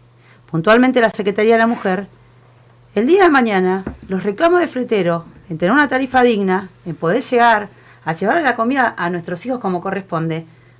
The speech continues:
va a llegar eso. Pero si hoy pidiendo un baño, que no desmerezco un baño, que en otro lado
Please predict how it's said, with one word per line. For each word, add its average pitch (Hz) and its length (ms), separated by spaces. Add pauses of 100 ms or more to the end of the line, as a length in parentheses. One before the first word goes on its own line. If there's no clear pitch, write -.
(120)
va 294 40
a 311 40
llegar 269 420
eso. 165 400 (320)
Pero 175 160
si 208 180
hoy 269 180
pidiendo 262 500
un 269 80
baño, 190 360
que 180 200
no 269 200
desmerezco 254 1040
un 202 240
baño, 165 460 (1400)
que 175 100
en 170 80
otro 196 180
lado 185 420